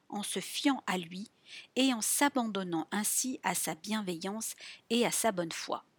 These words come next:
L'étymologie du mot montre par ailleurs les liens étroits qui existent entre la confiance, la foi, la fidélité, la confidence, le crédit et la croyance.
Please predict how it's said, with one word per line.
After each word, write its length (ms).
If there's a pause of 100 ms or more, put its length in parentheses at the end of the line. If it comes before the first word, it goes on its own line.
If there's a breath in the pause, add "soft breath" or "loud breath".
(760 loud breath)
L'étymologie 680
du 140
mot 440
montre 500
par 280
ailleurs 320
les 140
liens 200 (120)
étroits 540 (100)
qui 140
existent 460
entre 200
la 120
confiance, 680 (340 loud breath)
la 220
foi, 440 (260 loud breath)
la 160
fidélité, 760
la 140
confidence, 760
le 100
crédit 560
et 60
la 100
croyance. 840